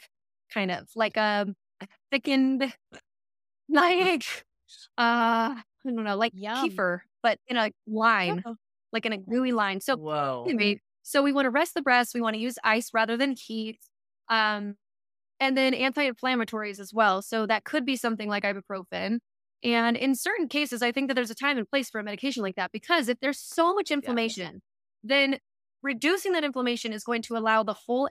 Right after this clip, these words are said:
Speaker 1: area to allow the milk to flow. It makes sense. Same thing with ear infections.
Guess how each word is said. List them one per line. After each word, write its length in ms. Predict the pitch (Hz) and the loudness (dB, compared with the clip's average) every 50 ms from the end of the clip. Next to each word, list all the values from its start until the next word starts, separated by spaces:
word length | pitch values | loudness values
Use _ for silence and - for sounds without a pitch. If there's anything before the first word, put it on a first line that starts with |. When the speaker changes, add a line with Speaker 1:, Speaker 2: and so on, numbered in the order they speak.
| - - | -2 0
Speaker 1:
area 580 | 233 247 269 294 285 233 208 196 196 190 214 - _ _ _ _ _ - | 2 4 4 4 2 2 0 0 0 -2 -4 -6 _ _ _ _ _ -12
to 380 | - - 262 262 262 254 240 - _ _ _ | -6 -4 -2 -2 -2 -4 -6 -10 _ _ _
allow 260 | 254 262 277 294 311 | -2 0 0 0 0
the 80 | 302 320 | 0 0
milk 240 | 302 311 381 403 - - | 0 0 0 -2 -4 -8
to 80 | 240 - | -10 -6
flow. 180 | - 208 185 | -4 -4 -4
It 60 | 185 | -4
makes 240 | 214 269 359 - - | -4 -8 -8 -6 -2
sense. 260 | - 320 269 208 - | 0 2 2 0 0
Same 180 | - - 330 381 | -4 -6 -4 -2
thing 140 | - 440 415 | -2 0 0
with 140 | 320 - - | 0 -2 -2
ear 140 | 214 208 | -2 -2
infections. 680 | 220 240 240 - 262 262 - - 285 285 285 285 - | -2 -2 -2 -4 -4 -4 -2 -2 -2 -2 -2 -2 -4